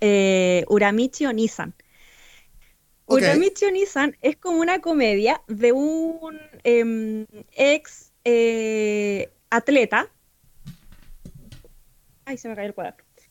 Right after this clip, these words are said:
Speaker 1: Ya,
Speaker 2: Tranquila.
Speaker 1: es un ex atleta que trabaja para una compañía que hacen estos programas infantiles, eh, y donde invitan a niñitos y hacen un programa infantil que se llama Con Mamá.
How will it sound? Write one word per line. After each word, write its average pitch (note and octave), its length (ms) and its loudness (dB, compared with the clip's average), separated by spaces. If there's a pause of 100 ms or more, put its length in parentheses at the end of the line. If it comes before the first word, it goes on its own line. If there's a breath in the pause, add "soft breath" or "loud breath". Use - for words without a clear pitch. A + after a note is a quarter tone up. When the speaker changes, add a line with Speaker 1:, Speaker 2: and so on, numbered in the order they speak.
(120)
Speaker 1:
Ya, F#3+ 220 -4
Speaker 2:
Tranquila. - 140 0
Speaker 1:
es C#4+ 220 2
un D#4+ 140 2
ex E4 180 -2
atleta D#4 540 0
que A3+ 680 0
trabaja B3 500 0
para B3+ 280 -2
una C#4+ 240 -2
compañía C#4+ 680 -4
que C4+ 200 -2
hacen D4 340 -4 (100)
estos C#4+ 480 -4
programas B3 500 2
infantiles, C#4+ 920 -2 (460 soft breath)
eh, A#3 480 4
y B3 80 2
donde C4 220 2
invitan D#4+ 340 -2
a E4+ 60 0
niñitos F4+ 500 0
y F#4 80 4
hacen F#4 260 0
un F4 80 -2
programa E4 340 2
infantil D#4+ 460 -2
que E4 80 -2
se C4 240 -6
llama D4 280 2
Con C4 200 0
Mamá. F#3 320 -4